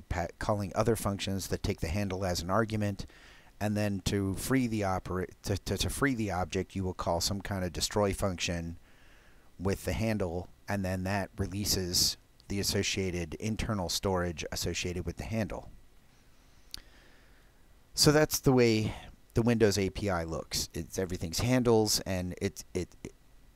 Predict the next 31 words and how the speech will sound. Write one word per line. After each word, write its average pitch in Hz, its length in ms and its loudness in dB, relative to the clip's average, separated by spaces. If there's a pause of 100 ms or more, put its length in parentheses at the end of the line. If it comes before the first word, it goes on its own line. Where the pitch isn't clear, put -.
(520)
it 104 100 -2
is 95 120 0
conceptually 113 600 2
objects, 95 420 0
but 82 300 -2 (1080)
the 113 80 2
way 113 120 6
it's 107 120 2
all 101 160 2
implemented 98 540 0
is 85 160 -2
through 98 220 0
these 87 340 -2
opaque 95 540 -2 (100)
pointers 92 600 0
that 90 260 -4
are 85 180 -2
the 76 140 -8
handle 101 360 -2
types. - 440 -4 (2000)
So - 180 6
as, 131 160 6 (220)
uh, 120 180 4
Windows 120 360 6
evolved 98 580 8 (640)
and 95 260 0
C - 140 4
plus 104 200 4
plus - 200 4
came 107 240 0
around, 87 460 -2